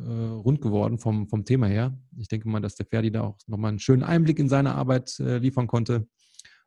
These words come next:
Ähm, wir haben jetzt zum Schluss auch nochmal gemerkt, da gibt es tatsächlich viele Überschneidungen, egal ob du jetzt Coach bist oder Physio. Am Ende des Tages,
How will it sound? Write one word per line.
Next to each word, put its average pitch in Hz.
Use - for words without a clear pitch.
Ähm, 113
wir 113
haben 120
jetzt 131
zum 117
Schluss 139
auch 139
nochmal 123
gemerkt, 123
da 127
gibt 135
es 123
tatsächlich 120
viele 147
Überschneidungen, 139
egal 117
ob 117
du 117
jetzt 110
Coach 127
bist -
oder 110
Physio. 127
Am 120
Ende 131
des 120
Tages, 123